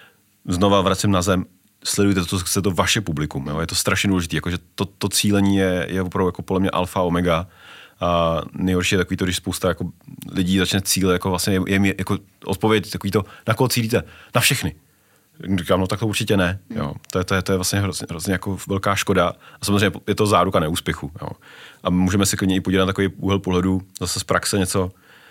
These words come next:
Speaker 1: A pamatuju si, když jsme řešili pro vlastně K Céčko naše kampaň, tak napřed jsme udělali vlastně jako nějaký průzkum, kdo se hlásí a kdo se nehlásí vlastně na tu pozici, kterou tam
Speaker 2: Mhm.
Speaker 1: máme. Tam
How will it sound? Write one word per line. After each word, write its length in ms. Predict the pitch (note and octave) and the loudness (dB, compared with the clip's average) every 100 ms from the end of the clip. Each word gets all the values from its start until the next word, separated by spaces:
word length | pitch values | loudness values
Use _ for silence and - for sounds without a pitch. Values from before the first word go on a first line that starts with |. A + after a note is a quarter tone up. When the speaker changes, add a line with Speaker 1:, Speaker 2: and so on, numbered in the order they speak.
| _ - | _ -2
Speaker 1:
A 320 | F2+ F2 E2 | 0 0 0
pamatuju 340 | F#2 F2 G2 | 0 0 0
si, 380 | - F#2+ F#2 F2 | 0 0 0 -2
když 160 | - - | -6 -4
jsme 120 | F2+ | -2
řešili 340 | F2+ - F#2+ | 0 0 0
pro 580 | F#2 F#2+ F#2 F2 F2 F2 - - | -2 0 2 2 0 -4 -6 -8
vlastně 240 | F#2 - | -6 -6
K 200 | F2+ F2 | 0 0
Céčko 340 | E2 G#2+ - A2 | 2 -2 -2 -2
naše 360 | G#2 - G#2 | 0 0 0
kampaň, 520 | G2+ G2 G2 G2 F2+ G2 - - - - - _ | 0 -2 0 0 0 -4 -14 -20 -20 -20 -20 _
tak 140 | - - - - - | -6 -6 -8 -18 -4
napřed 220 | F#2+ A2 | -2 -2
jsme 120 | G2+ A2 | 0 0
udělali 300 | G2+ G2 G2+ | 2 2 0
vlastně 240 | F#2+ G#2 | 0 -2
jako 220 | F#2+ G#2+ | -2 0
nějaký 260 | G2+ F#2+ A2 | 0 0 -4
průzkum, 680 | - G2+ - G#2 G2+ G2+ A#2 _ _ - | 0 0 0 2 2 0 -4 _ _ -20
kdo 520 | - A#2+ G2 F#2+ A2 - - | -18 -8 -4 0 0 0 -4
se 180 | - | 0
hlásí 520 | G2+ F#2 F#2 G2 A#2 - | 2 4 2 2 -2 -2
a 80 | |
kdo 280 | F#2+ G2+ A#2+ | -2 0 0
se 160 | - G2+ | 0 2
nehlásí 760 | E2+ F2+ G2+ G#2 - G#2 G2+ F2+ | 0 2 0 0 0 -2 -2 -4
vlastně 260 | F2+ - | -4 -2
na 60 | F#2 | -2
tu 120 | - | -4
pozici, 460 | F#2+ F2 F#2+ F2+ - | -4 -2 0 -2 0
kterou 160 | F#2 F#2 | 0 2
tam 120 | G2 | 2
Speaker 2:
Mhm. 40 | |
Speaker 1:
máme. 240 | F2 E2 C#2+ | 4 2 0
Tam 220 | D2+ | -2